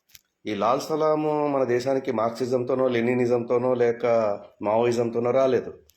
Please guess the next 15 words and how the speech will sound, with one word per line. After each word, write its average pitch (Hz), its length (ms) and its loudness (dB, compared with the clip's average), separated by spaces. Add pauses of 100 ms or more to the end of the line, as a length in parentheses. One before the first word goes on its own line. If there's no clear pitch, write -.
(1400)
శంకరాచార్యతో 127 1000 2 (400)
మొదటి 113 220 0
లాల్ 117 240 0
సలాం 110 220 -4
స్టార్ట్ 92 280 -10
అయింది. 78 200 -18 (840)
ఆ 110 100 0
తర్వాత 131 720 2 (2000)
అష్టాక్షరి 131 600 -2 (440)
బహిర్గతం 123 500 0
చేసిన 110 580 -2 (580)
రామానుజాచారి. 123 680 2 (880)
కాబట్టి 151 260 2
ఏంటంటే, 147 320 0
ఇక్కడ 123 460 0